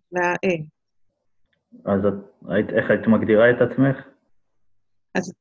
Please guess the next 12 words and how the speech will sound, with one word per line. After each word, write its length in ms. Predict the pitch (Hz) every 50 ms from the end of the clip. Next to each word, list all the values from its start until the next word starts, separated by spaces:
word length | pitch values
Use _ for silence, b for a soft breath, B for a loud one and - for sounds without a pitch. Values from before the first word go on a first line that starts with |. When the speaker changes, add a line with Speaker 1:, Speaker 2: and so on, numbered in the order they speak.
| _ -
Speaker 1:
אה, 200 | 190 190 190 180 156 180
בגלל 200 | 190 190 196 190
זה 240 | 190 214 233 240
אנחנו 420 | 240 233 226 226 220 - - 208 190
קוראים 300 | - - 185 202 214 220
לעצמנו 760 | 226 240 247 - - 214 196 196 196 196 202 196 190 190 180 - - 175
לא 120 | - 202 214
חוקרי 420 | 214 - 262 254 - - 214 208 202 -
אנטי-אייג'ינג, 920 | 208 208 214 208 - 202 - 208 214 220 220 - - 220 208 202 190 -
אלא 260 | 180 180 180 180 180
חוק-, 300 | 175 - - 180 175 - _ _ _ _
חוקר 300 | - 180 - - 214